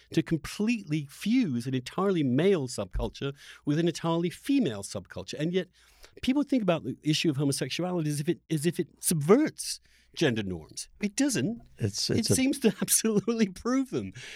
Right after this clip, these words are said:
Speaker 1: at some level, even in a context culturally where you're supposed to be as liberal and as lefty as conceivable.
Speaker 2: Uh-huh. Yeah, and, and one of the, a lot of what go-,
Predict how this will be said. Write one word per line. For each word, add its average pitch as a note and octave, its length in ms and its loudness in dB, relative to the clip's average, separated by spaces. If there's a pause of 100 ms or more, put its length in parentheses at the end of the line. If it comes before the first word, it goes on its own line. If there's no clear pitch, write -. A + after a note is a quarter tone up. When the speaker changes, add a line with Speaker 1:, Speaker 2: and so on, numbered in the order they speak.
Speaker 1:
at D3 140 0
some B2 240 2
level, G2 320 -4
even C4+ 260 6
in A#3 120 4
a F#3+ 80 4
context G#3 480 0
culturally F3+ 400 2
where C#3+ 160 2
you're C#3+ 260 2
supposed F3+ 360 -2
to - 40 -8
be C#3 120 -2
as B2 100 -2
liberal D3 360 0
and C3 80 2
as B2+ 120 -4
lefty C#3 340 -4
as A#2+ 160 -4 (400)
conceivable. E3 720 0 (160)
Speaker 2:
Uh-huh. G2 240 2 (640)
Yeah, E3 240 8
and, C3 220 4
and C#3+ 200 4
one C3+ 140 6
of F#3+ 120 0
the, C#3+ 200 4 (720)
a A2+ 60 2
lot F#3 260 4
of C#3+ 160 0
what A#2 140 4
go-, B2 160 2